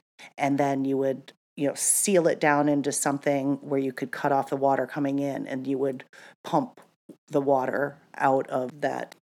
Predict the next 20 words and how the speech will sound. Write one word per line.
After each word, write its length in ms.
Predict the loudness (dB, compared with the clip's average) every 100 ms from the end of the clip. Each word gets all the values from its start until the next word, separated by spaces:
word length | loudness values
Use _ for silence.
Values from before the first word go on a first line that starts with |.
| -8
excavation 640 | -8 -8 -6 -4 -4 -6
area. 500 | -6 -6 -6 -4 -4 -6 -18 -20 -20 -20 -20 _
And 220 | 0 2 4
then, 460 | 4 4 0 -4 -2
um, 280 | 2 0 0
and 120 | 0
then 100 | 2
you 100 | 4
would 120 | 4
fill 260 | 2 2 2
it 120 | 2
in 360 | 0 0 0 -2
with 440 | -2 2 4 2 0 _
whatever 420 | 4 6 6 6
material 920 | 4 2 0 0 2 4 6 4 0 -14 -6
you 200 | -4 -2
could 200 | -6 -6
compact 760 | -10 -6 0 0 0 -8 -16
in 220 | -4 0 0
there. 400 | -2 -4 -6